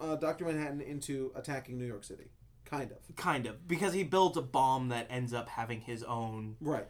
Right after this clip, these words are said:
Speaker 2: s-, radioactive signature.
Speaker 1: Right. So Manhattan has to go and destroy it, but in doing so, he's destroying buildings, and people think he's attacking the city.
Speaker 2: Yeah.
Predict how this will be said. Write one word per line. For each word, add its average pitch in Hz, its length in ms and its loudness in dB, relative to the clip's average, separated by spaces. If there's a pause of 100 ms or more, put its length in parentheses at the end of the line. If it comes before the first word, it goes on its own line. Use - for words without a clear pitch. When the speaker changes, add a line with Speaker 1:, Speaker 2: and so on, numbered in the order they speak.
(120)
Speaker 2:
s-, - 320 -6 (360)
radioactive 143 800 6
signature. - 520 -10 (140)
Speaker 1:
Right. 147 200 -2
So 156 180 2 (100)
Manhattan 170 460 0
has 156 120 -4
to - 80 -8
go 139 180 0
and 127 80 -4
destroy 135 440 0
it, 127 180 -2
but 131 120 -4
in 139 200 -4
doing 139 240 -2
so, 127 240 0
he's 120 260 -6
destroying 120 420 -6
buildings, 123 420 -2
and 113 140 -8 (320)
people 147 200 0
think 135 180 -2
he's 123 120 -4
attacking 117 360 -6
the 113 60 -8
city. - 280 -6
Speaker 2:
Yeah. 120 140 0